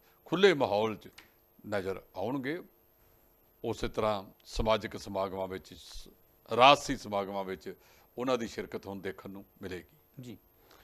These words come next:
Speaker 2: ਸੋ ਢਿੱਲੋਂ ਸਾਹਿਬ, ਗਿਆਨ ਸਾਗਰ ਮੈਡੀਕਲ ਕਾਲਜ ਦੇ ਵਿੱਚ ਈ ਡੀ ਵੱਲੋਂ ਇੱਕ ਵੱਡਾ ਐਕਸ਼ਨ ਕੀਤਾ ਗਿਆ, ਉੱਥੇ ਰੇਡ ਕੀਤੀ ਗਈ ਹੈ ਜੀ।
Speaker 1: ਆਪਾਂ ਨੂੰ ਸਾਰਿਆਂ ਨੂੰ ਪਤਾ ਕਿ ਜਦੋਂ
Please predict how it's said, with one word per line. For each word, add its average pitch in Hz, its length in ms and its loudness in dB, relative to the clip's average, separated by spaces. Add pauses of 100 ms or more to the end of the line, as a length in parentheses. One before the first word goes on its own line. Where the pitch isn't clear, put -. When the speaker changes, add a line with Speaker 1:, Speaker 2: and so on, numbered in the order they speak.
(340)
Speaker 2:
ਸੋ 165 100 -8
ਢਿੱਲੋਂ 180 160 -4
ਸਾਹਿਬ, 175 520 0
ਗਿਆਨ 147 220 -2
ਸਾਗਰ 151 280 0
ਮੈਡੀਕਲ 147 320 -4
ਕਾਲਜ 127 300 0
ਦੇ 139 120 -4
ਵਿੱਚ 131 240 -10
ਈ 147 220 -2
ਡੀ 139 120 -6
ਵੱਲੋਂ 135 220 -6
ਇੱਕ 135 100 -8
ਵੱਡਾ 120 240 -4
ਐਕਸ਼ਨ 127 260 -6
ਕੀਤਾ 120 300 -6
ਗਿਆ, 131 120 -4
ਉੱਥੇ 131 240 -6
ਰੇਡ 131 180 -4
ਕੀਤੀ 110 340 -12
ਗਈ 98 140 -12
ਹੈ 85 100 -10
ਜੀ। - 120 -20 (1800)
Speaker 1:
ਆਪਾਂ 123 240 0
ਨੂੰ 117 80 -6
ਸਾਰਿਆਂ 113 300 2
ਨੂੰ 123 120 -6
ਪਤਾ 120 280 -4
ਕਿ 117 180 -8
ਜਦੋਂ 101 420 -8